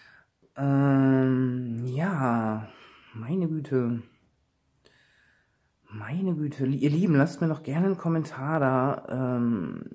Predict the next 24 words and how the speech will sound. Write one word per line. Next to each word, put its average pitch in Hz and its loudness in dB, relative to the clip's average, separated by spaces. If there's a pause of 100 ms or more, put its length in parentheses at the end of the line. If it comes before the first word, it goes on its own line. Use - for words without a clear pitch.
(120)
äh, - -14
was, 135 -10
was - -12
hier 123 -2
bei 110 2
euch 143 2
<laughs> - -
los 349 12
ist. - 2
Das - -14
ist - -10
ja 135 2
schon 143 0
außergewöhnlich. 139 -4 (1600)
Ähm, 127 -2
was - -10
hab 151 -10
ich 139 -10
denn 135 0
noch? 139 -4
Was - -18
krieg - -8
ich 127 -8
noch? 117 -10